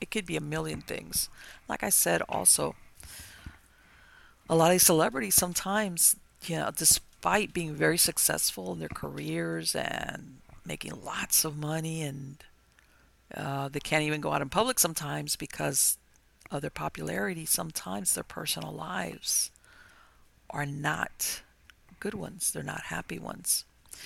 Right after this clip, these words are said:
Unfortunately, sometimes the drug use doesn't help any. And what he was talking about, that twenty-seven club, you know, glorious life,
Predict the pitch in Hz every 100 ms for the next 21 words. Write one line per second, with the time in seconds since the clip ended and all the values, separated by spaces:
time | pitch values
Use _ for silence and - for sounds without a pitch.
0 | - - - 151 160 147 156 151 151 147
1 | - - - - - 131 - - 135 -
2 | - - - 156 180 - 180 180 180 185
3 | _ - - _ _ _ _ - - 143
4 | 143 139 135 - 135 143 - - - 147
5 | - - 151 156 - 156 151 151 147 -
6 | - - - - - - - 156 - 143
7 | 156 - _ _ _ _ 170 147 139 151
8 | 156 - 143 143 151 - - -